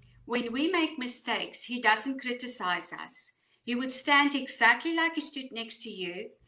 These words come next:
having a conversation, and he would say, 'Wh-, what do you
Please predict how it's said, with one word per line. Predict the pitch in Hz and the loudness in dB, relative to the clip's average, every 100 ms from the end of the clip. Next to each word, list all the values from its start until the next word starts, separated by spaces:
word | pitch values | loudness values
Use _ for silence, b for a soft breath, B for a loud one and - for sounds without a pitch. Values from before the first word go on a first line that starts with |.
| b b - | b b 0
having | 233 226 226 | 4 4 2
a | 226 | -2
conversation, | 226 220 220 220 214 208 214 208 | 0 0 0 4 4 4 0 -6
and | 202 | -6
he | 202 | -4
would | 208 214 - | -4 -2 2
say, | 202 196 202 - - _ _ _ _ _ - | 2 2 -4 -14 -20 _ _ _ _ _ -20
'Wh-, | 214 - | -20 -2
what | 240 254 | -2 0
do | |
you | 415 466 | 0 0